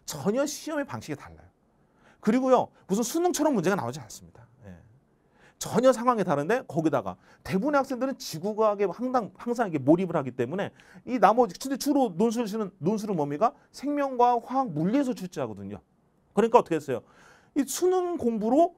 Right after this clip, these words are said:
논술 공부가 커버되지 않습니다. 논술에 대한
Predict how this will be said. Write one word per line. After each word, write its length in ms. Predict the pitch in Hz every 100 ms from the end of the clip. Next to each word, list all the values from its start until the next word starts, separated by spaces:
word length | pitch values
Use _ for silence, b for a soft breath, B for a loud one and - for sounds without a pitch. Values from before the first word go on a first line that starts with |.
| _
논술 340 | 135 185 190 196
공부가 340 | 160 120 131
커버되지 460 | 131 170 156 110 135
않습니다. 420 | 139 - - -
논술에 640 | 123 156 254 285 285 269 226
대한 340 | 180 226 330